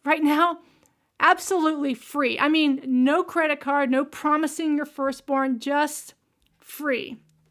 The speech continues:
I'm gonna put a link to sign up in the episode description down below. But I also would like to invite those of you who really want to spiral up and shine brighter this new year to join the coaching program.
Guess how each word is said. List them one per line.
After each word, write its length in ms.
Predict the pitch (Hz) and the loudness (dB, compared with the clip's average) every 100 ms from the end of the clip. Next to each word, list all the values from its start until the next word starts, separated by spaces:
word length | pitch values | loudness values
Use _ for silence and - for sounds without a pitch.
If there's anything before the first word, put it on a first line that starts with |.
| _ _ - - | _ _ -12 -4
I'm 80 | |
gonna 120 | 302 302 | -2 0
put 180 | 311 | 2
a 80 | 320 | 0
link 300 | 277 302 311 | 2 -2 -2
to 100 | 311 | -6
sign 340 | 285 - 285 285 | -8 -2 0 0
up 160 | 285 | -2
in 140 | 285 269 | -4 -4
the 120 | 269 | -4
episode 500 | 277 262 254 285 262 | -6 -8 -6 -6 -4
description 720 | 254 - - 254 - 254 240 | -8 -10 -6 -6 -4 -6 -4
down 300 | 240 247 240 | -2 -2 -2
below. 460 | 226 233 240 233 226 _ - - - _ | -4 -4 -4 -6 -10 _ -20 -20 -20 _
But 140 | - 330 | 0 6
I 40 | 359 | 8
also 240 | 466 480 | 8 4
would 100 | 440 | 2
like 180 | 320 320 | 2 0
to 100 | 320 | -4
invite 420 | 311 269 285 269 | -2 2 2 2
those 240 | 269 285 269 | 0 -2 -2
of 80 | 254 | -6
you 140 | 269 | -4
who 120 | 247 269 254 277 | -4 -4 2 4
really 300 | 302 349 330 | 6 4 2
want 220 | 302 294 | 0 -2
to 100 | 269 | -8
spiral 500 | - 254 254 247 240 | -8 -4 -2 0 -2
up 360 | 240 226 - _ | -2 -4 -10 _
and 240 | 294 269 277 | -2 -2 -2
shine 460 | - 302 320 311 | -2 2 4 2
brighter 420 | 262 285 302 294 | 4 4 4 2
this 260 | 254 269 269 | 0 -2 -2
new 220 | 285 285 | 0 2
year 300 | 330 262 233 | 2 -2 -4
to 280 | 226 294 262 | -6 -8 -8
join 460 | - 311 349 349 302 | -6 -2 0 0 -2
the 80 | |
coaching 520 | 302 - 269 254 254 226 | -6 -4 -4 -4 -8 -8
program. 580 | - 247 226 220 262 | -6 -6 -6 -10 -10